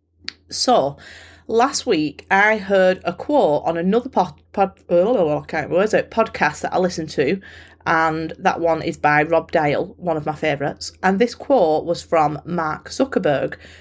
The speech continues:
who is, of course, the wildly successful owner of Facebook and the Metaverse, which I think now owns Instagram and a couple of others.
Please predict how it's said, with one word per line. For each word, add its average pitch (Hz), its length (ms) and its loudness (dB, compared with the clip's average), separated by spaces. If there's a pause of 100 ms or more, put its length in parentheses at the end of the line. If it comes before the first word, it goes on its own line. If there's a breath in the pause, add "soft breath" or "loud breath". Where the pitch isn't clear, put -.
(120)
who 262 180 2
is, 175 200 2
of 175 140 -4
course, 165 300 2
the 175 100 -2
wildly 202 640 2
successful 185 840 -2
owner 180 460 2
of 151 260 -2
Facebook 214 760 0
and 151 120 -2
the 160 40 -6
Metaverse, 185 640 0
which 151 180 -4
I 151 40 -4
think 170 380 -4 (360 loud breath)
now 165 240 2
owns 160 380 0
Instagram 185 580 0
and 147 80 -2
a 156 60 -8
couple - 260 -6
of 156 80 -2
others. 151 300 -4